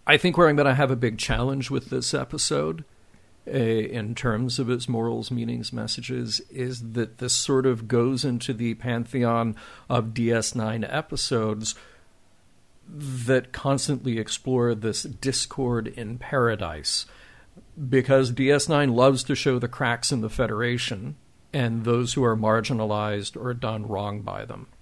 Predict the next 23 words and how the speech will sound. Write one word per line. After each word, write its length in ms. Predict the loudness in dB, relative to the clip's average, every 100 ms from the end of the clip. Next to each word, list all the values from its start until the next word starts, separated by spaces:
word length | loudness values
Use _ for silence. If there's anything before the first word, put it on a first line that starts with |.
| -20 -20 -20 -20 -20 -20 -8
Now, 440 | 0 4 4 2 0 -8 -20 -8
I, 200 | -8 -6 -2
I 220 | 0 0
get 460 | 0 8 10 10 6
and 140 | 0
I 80 | 2
appreciate 880 | 0 -2 -4 -4 -4 -2 -2 -2 -8 -20 -20 -20 -20 -20 -20 -20 -20 -20 -20 -10
the 220 | -2 2
nuance 500 | 4 4 4 2 0
and 120 | -2 -2
the 100 | -4
depth 600 | 2 4 4 0 -10 -20 _ -6
of 160 | -6
showing 480 | -2 0 2 2 -2
the 180 | -2 -4
why 840 | -4 -4 2 2 2 0 -4 -10 -16 -20 -20 -20 -10
for 280 | -2 -2
people 380 | -2 -4 -2 -4
like 260 | -4 -6 -6
Eddington. 520 | -8 -10 -12 -14 -16 -20 -20 -20 -18 -6
And 160 | -2
I 120 | -2
think 320 | -2 -2 -2